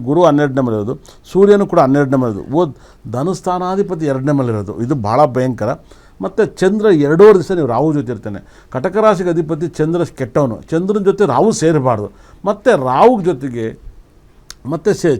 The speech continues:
ಚಂದ್ರನ ಜೊತೆಗೆ ಶನಿ ಸೇರ್ತಾನೆ. ನಿಮಗೆ ಕಟಕ ರಾಶಿಯವರಿಗೆ ಕಾಯಿಲೆಗಳು ಬೀಳೋದು. ಮತ್ತು ಕಟಕ ರಾಶಿಯವ್ರ ಮನೇಲಿ ಈ ವರ್ಷ, ಈ ವಾರ ಸಾವು ನೋವುಗಳು ಜಾಸ್ತಿ ಆಗುತ್ತೆ. ಕಟಕ ರಾಶಿಯವ್ರ ಮನೇಲಿ ಯಾರೆಲ್ಲರೂ ಸಾಯ್ಬೇಕು ಅನ್ನಂಗಿಲ್ಲ,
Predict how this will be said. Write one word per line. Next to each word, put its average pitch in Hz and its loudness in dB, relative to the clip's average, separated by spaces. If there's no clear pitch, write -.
ಚಂದ್ರನ 202 0
ಜೊತೆಗೆ 196 -4
ಶನಿ 160 -2
ಸೇರ್ತಾನೆ. 120 -4
ನಿಮಗೆ 202 -6
ಕಟಕ 185 -2
ರಾಶಿಯವರಿಗೆ 180 -2
ಕಾಯಿಲೆಗಳು 165 2
ಬೀಳೋದು. 120 -4
ಮತ್ತು 175 -8
ಕಟಕ 196 -4
ರಾಶಿಯವ್ರ 170 -2
ಮನೇಲಿ 165 -4
ಈ - -4
ವರ್ಷ, 135 -8
ಈ 160 -2
ವಾರ 190 2
ಸಾವು 180 2
ನೋವುಗಳು 165 -2
ಜಾಸ್ತಿ 113 -8
ಆಗುತ್ತೆ. 92 -12
ಕಟಕ 143 -8
ರಾಶಿಯವ್ರ 151 -4
ಮನೇಲಿ 160 -8
ಯಾರೆಲ್ಲರೂ 220 2
ಸಾಯ್ಬೇಕು 180 2
ಅನ್ನಂಗಿಲ್ಲ, 156 0